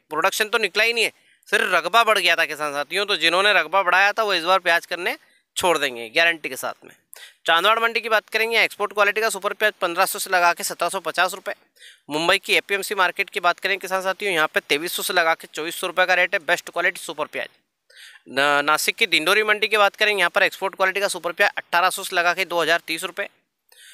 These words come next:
सोलापुर मंडी की बात करेंगे, यहाँ पर एक्सपोर्ट quality का super प्याज उन्नीस सौ से लगा के इक्कीस सौ रुपये प्रति क्विंटल के हिसाब से बिक रहा है।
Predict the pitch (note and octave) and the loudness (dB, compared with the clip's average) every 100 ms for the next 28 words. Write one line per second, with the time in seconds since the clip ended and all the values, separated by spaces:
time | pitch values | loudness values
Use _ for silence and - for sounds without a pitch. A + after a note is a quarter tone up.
0 | - _ _ - D#3 F3+ G3+ A3 G#3+ G#3 | -20 _ _ -2 2 2 0 -2 -2 -2
1 | G#3 G3+ - G#3 G#3+ F3+ D#3+ G3+ D#3 - | 0 0 2 0 2 0 2 2 2 -2
2 | G3 - F#3+ F#3 G3+ F3+ D#3 F3 G3 G3+ | -6 0 0 2 -2 -2 -6 -2 2 0
3 | D3+ D3 F3 G3 F#3+ G3 F3+ F3+ - G3 | -2 -2 0 0 -2 0 2 2 0 -12
4 | C#3+ - - - G#3 F#3 F3+ F#3 E3 F#3 | -12 -14 -12 -6 -6 -6 -10 -10 -12 -2
5 | F#3 E3 C#3+ - G3 G3+ C3 - _ | -2 0 -2 -4 -10 -8 -8 -8 _